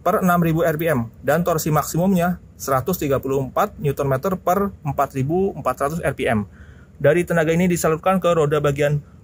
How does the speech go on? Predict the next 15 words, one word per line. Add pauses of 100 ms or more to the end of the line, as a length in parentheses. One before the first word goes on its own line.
(100)
belakang (160)
rear
wheel
drive
melalui
transmisi
manual
lima
percepatan. (1040)
Ya. (3000)
Mesinnya
tidur
di
sini
ya.